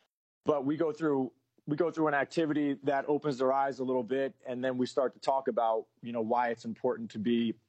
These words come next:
a good, active listener, um, not just, you know, for you to your friends, but, um,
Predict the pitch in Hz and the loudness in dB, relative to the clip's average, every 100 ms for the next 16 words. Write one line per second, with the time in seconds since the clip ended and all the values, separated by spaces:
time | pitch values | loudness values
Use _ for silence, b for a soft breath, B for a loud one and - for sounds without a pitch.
0 | 120 107 104 127 117 117 123 123 117 104 | 0 0 0 0 0 0 0 0 -2 0
1 | 117 127 127 110 107 - B B B B | 0 0 0 2 0 -2 B B B B
2 | _ _ 110 107 104 113 123 123 135 117 | _ _ 2 2 2 2 2 2 0 -2
3 | - _ _ 214 120 117 - 113 110 131 | -6 _ _ -4 0 0 2 0 2 0
4 | 131 120 - 135 139 147 127 120 117 113 | 0 -2 0 0 2 2 2 0 0 -4
5 | b b b _ 104 113 113 110 107 | b b b _ 2 6 6 2 -2